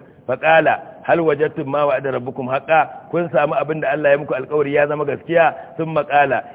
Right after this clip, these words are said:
"Innahum al'ana yasma'una ma aqulu." Yace suna jin abin da nake faɗa yanzu. To kaga duk waɗannan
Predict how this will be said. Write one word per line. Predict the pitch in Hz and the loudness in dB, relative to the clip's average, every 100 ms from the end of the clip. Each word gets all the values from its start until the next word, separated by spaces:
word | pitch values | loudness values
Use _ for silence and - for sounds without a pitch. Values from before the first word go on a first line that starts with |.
| - | -8
"Innahum | 147 151 151 131 143 147 | -6 -4 -6 -6 -6 -6
al'ana | 131 - 131 139 131 | -8 -4 0 0 0
yasma'una | 123 131 143 127 120 127 120 | -4 -6 -8 -8 -6 -6 -4
ma | 107 113 | -4 -6
aqulu." | 104 90 98 90 82 _ _ _ _ _ _ _ _ _ _ _ _ _ - | -6 -10 -14 -14 -18 _ _ _ _ _ _ _ _ _ _ _ _ _ -16
Yace | 113 - 117 110 | -14 -8 -8 -8
suna | 160 151 117 | -8 -4 -4
jin | 113 202 190 - | -4 -4 -4 -8
abin | 120 143 | -8 -6
da | 120 | -6
nake | 123 120 107 | -8 -8 -10
faɗa | 101 107 107 | -8 -4 -4
yanzu. | 92 - - _ _ _ _ _ _ _ _ _ _ _ _ _ _ _ _ | -6 -14 -20 _ _ _ _ _ _ _ _ _ _ _ _ _ _ _ _
To | - | -4
kaga | 143 147 147 | -2 0 0
duk | 160 | -2
waɗannan | 175 156 156 151 143 | -4 -4 -4 -4 -6